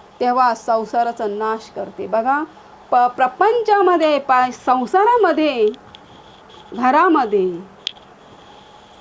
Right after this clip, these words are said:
अशी काही बाई बोलत असते, तिच्यातून मानहानी होत असते सगळी. घरामध्ये मनुष्यहानी होत असते. कोण बोलत असते? पुरुष नाही कधी एवढं बोलत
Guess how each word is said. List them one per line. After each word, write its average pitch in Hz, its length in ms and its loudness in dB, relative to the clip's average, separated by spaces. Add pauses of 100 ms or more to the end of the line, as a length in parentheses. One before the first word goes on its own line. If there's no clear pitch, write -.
(280)
अशी 269 260 0
काही 453 280 0
बाई 370 380 2
बोलत 285 460 0
असते, 330 680 0 (440)
तिच्यातून 359 600 0
मानहानी 302 520 0
होत 254 280 -8
असते 208 280 -6
सगळी. 185 300 -8 (380)
घरामध्ये 226 500 -2
मनुष्यहानी 277 760 -2
होत 226 260 -4
असते. - 280 -16 (1000)
कोण 415 220 2
बोलत 403 320 2
असते? 381 340 0
पुरुष 370 460 -2
नाही 381 200 4 (100)
कधी 359 220 0
एवढं 302 300 2
बोलत 233 320 -2